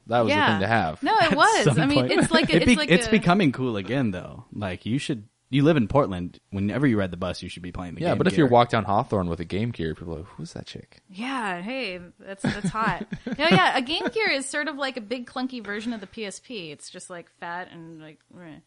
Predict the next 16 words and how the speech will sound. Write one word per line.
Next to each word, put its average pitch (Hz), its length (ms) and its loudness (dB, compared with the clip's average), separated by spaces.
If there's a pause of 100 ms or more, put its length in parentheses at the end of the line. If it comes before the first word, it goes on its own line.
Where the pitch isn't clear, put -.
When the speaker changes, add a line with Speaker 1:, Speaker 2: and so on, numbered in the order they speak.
(400)
Speaker 2:
But 190 320 -2
Speaker 1:
Yeah. 202 180 -2
Speaker 2:
um, 190 180 -6
I 190 40 -4
mean, 220 160 -2
the 214 80 -6
format 208 560 -6
versus 190 400 -12
the 185 100 -16
format 185 340 -12
of 170 140 -16
the, 151 400 -16
of 160 140 -18
the 165 60 -16
Game 156 260 -14
Boy. 147 480 -18